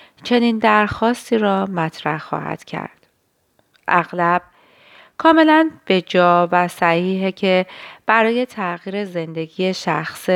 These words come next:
خاصی دعا کنیم. به هر حال وقتی برای توبهٔ مردم و نرم شدن قلب اونها با تغییر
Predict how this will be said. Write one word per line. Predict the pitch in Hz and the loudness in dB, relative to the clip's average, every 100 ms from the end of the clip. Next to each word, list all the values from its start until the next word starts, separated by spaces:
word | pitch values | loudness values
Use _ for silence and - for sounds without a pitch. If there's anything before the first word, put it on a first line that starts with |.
| 180 185 | 2 0
خاصی | - - 214 220 - - 196 | -4 0 2 2 -4 -8 -2
دعا | 180 151 147 | 0 0 -2
کنیم. | - 160 139 135 175 _ _ _ _ _ _ | -4 -8 -8 -10 -16 _ _ _ _ _ _
به | 214 | 0
هر | 214 208 190 | 2 2 0
حال | 180 208 202 202 - - - - - - | 2 4 4 4 -2 -20 -20 -20 -10 0
وقتی | 269 - 294 | 0 0 -6
برای | 240 180 180 | -4 -4 -6
توبهٔ | 202 - 190 175 180 196 | -10 -10 -8 -8 -8 -8
مردم | 185 160 160 165 165 156 - _ _ _ - | -6 -4 -4 0 0 -2 -8 _ _ _ -2
و | 190 | 0
نرم | 190 185 180 175 | 4 4 2 0
شدن | - 202 175 185 196 | 0 0 2 0 -2
قلب | - 175 175 180 | 0 0 2 0
اونها | 170 165 156 175 | -2 -4 -4 -2
با | 165 160 160 - | 0 -2 -2 -6
تغییر | 170 170 156 185 185 190 185 | -4 -2 -2 -6 -2 2 2